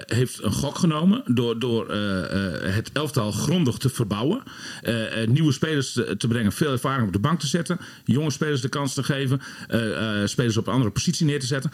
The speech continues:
Dat kan heel goed uitpakken. Daar is ook wat tijd voor nodig. Het is natuurlijk een hele lastige tijd. Want, want, want je hebt een hele, eh, relatief korte voorbereiding gehad. Als je het vergelijkt met bijvoorbeeld de zomer, waarin je normaal gesproken dit soort ingrepen zou doen.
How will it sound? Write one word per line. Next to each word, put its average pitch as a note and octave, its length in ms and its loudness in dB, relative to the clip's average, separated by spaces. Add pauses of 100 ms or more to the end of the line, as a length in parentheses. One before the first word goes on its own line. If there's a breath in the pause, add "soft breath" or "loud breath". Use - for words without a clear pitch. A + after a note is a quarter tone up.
(220 loud breath)
Dat - 200 0
kan A3+ 240 4
heel F3+ 180 4
goed C3+ 140 0
uitpakken. B2+ 440 -2
Daar C3 140 2
is C#3 100 -4
ook F#3 100 -2
wat C3+ 160 0
tijd B2+ 220 -4
voor E3+ 120 2
nodig. E3 240 0
Het - 100 -8
is D3 60 0
natuurlijk C3+ 300 0
een G3 60 2
hele D#3 140 2
lastige C#3 320 -4
tijd. - 600 -4
Want, B2+ 200 4
want, C3 160 2
want C3 120 4
je B2 60 2
hebt A#2+ 120 -2
een A#2 60 2
hele, C#3 260 0
eh, G#2+ 560 -2
relatief B2+ 420 0
korte F#3 280 0
voorbereiding D#3 480 0
gehad. D#3 140 -2
Als A#2+ 100 -4
je A#2 60 -2
het F#2 140 -4
vergelijkt G2 340 -2
met F#2+ 80 4
bijvoorbeeld F#2 360 0
de F#2+ 80 2
zomer, A#2+ 460 2 (220 loud breath)
waarin G#2 220 0
je G2 80 2
normaal G2+ 260 4
gesproken A#2 340 0
dit B2 120 0
soort A2+ 160 -4
ingrepen B2+ 460 0
zou A2+ 160 0
doen. C3+ 200 2